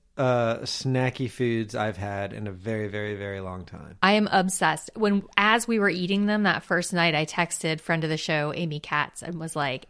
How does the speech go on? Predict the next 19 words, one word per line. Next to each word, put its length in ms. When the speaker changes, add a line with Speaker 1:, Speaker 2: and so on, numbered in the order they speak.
Speaker 2:
"Amy, 480
Amy, 300
these 200
are 60
so 320
good," 380
because 360
we, 220
she 200
was 140
on 140
our 100
Holy 240
Veggie 340
episode. 560
Speaker 1:
Mm-hmm. 340
Yeah, 260
they're 100
so 240